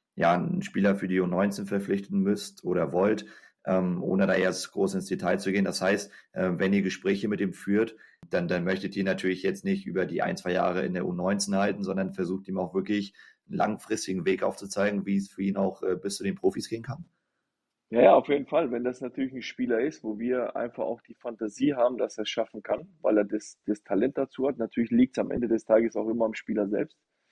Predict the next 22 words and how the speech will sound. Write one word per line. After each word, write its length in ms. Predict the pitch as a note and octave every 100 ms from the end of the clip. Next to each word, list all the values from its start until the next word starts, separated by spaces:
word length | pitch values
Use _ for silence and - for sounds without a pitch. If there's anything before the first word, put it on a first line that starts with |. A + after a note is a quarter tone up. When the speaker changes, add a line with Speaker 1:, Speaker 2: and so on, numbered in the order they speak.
| _ _ _
Speaker 2:
Ja, 120 | A2+
ich 140 | A2+ A#2
kann 360 | A#2 A#2 G#2 -
natürlich, 420 | A2 A2 C3+ B2
wenn 160 | A2+ A#2
ich 60 |
einen 100 | A2+
Spieler 400 | G#2+ - A#2+ A2+
hole, 460 | G#2+ B2+ C#3 C#3+ B2+
ähm, 340 | A2+ A#2 A#2+ - _ _ _ _
als, 560 | - G#2+ A2+ - - -
äh, 220 | G2+ G2
junger 320 | G#2 B2 C3
Jahrgang, 500 | A#2 A2+ A#2+ B2 B2
beispielsweise 680 | G#2+ A#2 - A#2 A#2 A2 A2
U 60 | G#2+
neunzehn, 360 | A2+ C#3 C3
wo 100 | A2
ich 100 | A2
weiß, 220 | A2 A#2 A2+
oh, 60 |
Gerd, 260 | G2+ A2